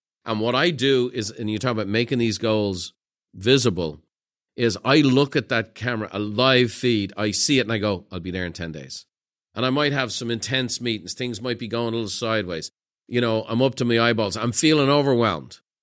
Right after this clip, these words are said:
So that's my Achilles heel. And it just comes on me and it comes on me. And rather than, "Okay, now I'm eating bad," or I stop working out, or I start being frustrated, I look towards a specific goal on my next trip.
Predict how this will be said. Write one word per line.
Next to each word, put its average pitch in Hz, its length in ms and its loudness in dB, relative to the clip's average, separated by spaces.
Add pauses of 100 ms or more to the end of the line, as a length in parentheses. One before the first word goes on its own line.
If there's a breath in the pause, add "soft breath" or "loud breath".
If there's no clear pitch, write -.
(440)
So - 180 -4
that's 165 280 -2
my 151 320 0
Achilles 127 640 -2
heel. 67 260 -14 (800)
And 117 180 -2
it 117 60 -2
just - 280 -6
comes 143 340 -2
on 139 240 0
me 117 100 -2
and 107 60 -4
it - 60 -12
comes 120 260 -4
on 135 200 -2
me. 110 140 -4
And 107 120 -8
rather 143 280 0
than, 123 280 -2 (440)
"Okay, 139 420 4
now 135 240 2
I'm 127 140 0
eating 135 360 2
bad," 101 480 0 (100)
or 120 120 -2
I 117 120 0
stop 135 340 -4
working 123 400 2
out, 92 400 -2
or 110 140 -4
I 107 80 -4
start 127 340 -4
being 113 220 -2
frustrated, 98 760 -2 (360)
I 127 80 0
look 131 240 0
towards 131 340 0
a 104 60 -4
specific 107 480 -6
goal 110 220 -4
on 98 40 -4
my 98 120 -6
next 95 260 -10
trip. 80 260 -12